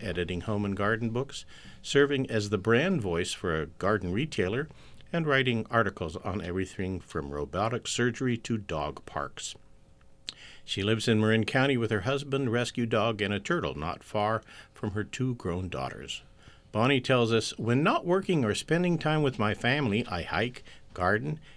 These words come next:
and brush up on my French skills, but writing The Sleeping Lady mystery has definitely been the highlight for me."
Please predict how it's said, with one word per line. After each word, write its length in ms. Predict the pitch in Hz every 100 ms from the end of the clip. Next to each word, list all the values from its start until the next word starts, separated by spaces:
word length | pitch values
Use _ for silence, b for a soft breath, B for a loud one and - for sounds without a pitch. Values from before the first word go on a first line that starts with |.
| B
and 160 | 175 180
brush 300 | 123 117 -
up 160 | 131 120
on 100 | 117
my 140 | 113
French 300 | - 160 127
skills, 500 | - - 65 - - -
but 180 | -
writing 380 | 87 107 117 117
The 80 | 98
Sleeping 440 | - 120 120 110
Lady 520 | 101 110 110 95 87 -
mystery 560 | 104 113 - 65 65 -
has 180 | 87 -
definitely 560 | 80 - 98 80 76
been 260 | 76 82 76
the 80 | 82
highlight 560 | 71 73 62 - -
for 160 | - -
me." 320 | 131 123